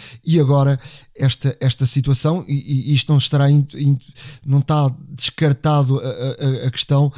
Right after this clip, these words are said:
de, de, da Apple ter dado aqui um salto de vendas na China, eh, e, e ter feito aqui muitas vendas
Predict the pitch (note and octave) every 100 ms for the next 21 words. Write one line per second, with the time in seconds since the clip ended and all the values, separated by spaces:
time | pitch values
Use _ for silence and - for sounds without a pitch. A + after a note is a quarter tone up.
0 | - C3 - A#2+ C#3 C3+ C3 C3 A2+ A#2
1 | A2 A2+ - - C3 A#2 - C3 C3+ C3
2 | B2 C3+ C3 - - _ C3+ C3 C3 A#2+
3 | A#2+ C3 B2 A#2+ - B2 - B2+ A#2+ A#2+
4 | C3+ - C3+ B2+ C3+ - - - - A2
5 | A2 G#2+ G#2 A2+ - _ _ - A2+ B2
6 | D#3 - B2 - A#2+ A2+ A#2 - A#2 A#2+
7 | A#2+ A#2+ G2 A#2+ A2+ A2+ -